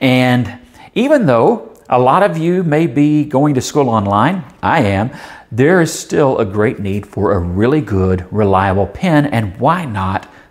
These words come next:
a fountain pen? Now, I know there are some of you who have teachers who are,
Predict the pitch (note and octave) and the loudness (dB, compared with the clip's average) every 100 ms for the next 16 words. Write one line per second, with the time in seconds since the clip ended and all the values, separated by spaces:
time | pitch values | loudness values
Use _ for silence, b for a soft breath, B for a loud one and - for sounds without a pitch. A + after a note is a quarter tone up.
0 | _ G#2+ - - - - - E2+ - E2+ | _ -6 -6 -10 -6 -6 -6 -10 -6 -6
1 | E2 G2 B2 F3+ A2 D#2 B B - A#2+ | -2 0 2 2 -2 -6 B B -2 2
2 | D#3 F#3+ F#3+ F3+ G3 G3 G3+ F#3 F#3 E3+ | 2 2 -2 -2 -2 -4 -2 0 2 0
3 | E3 E3 F3 - - F#2+ - D3 D#3 D3 | -2 -4 -6 -4 -6 -6 0 2 4 2
4 | D3 | -4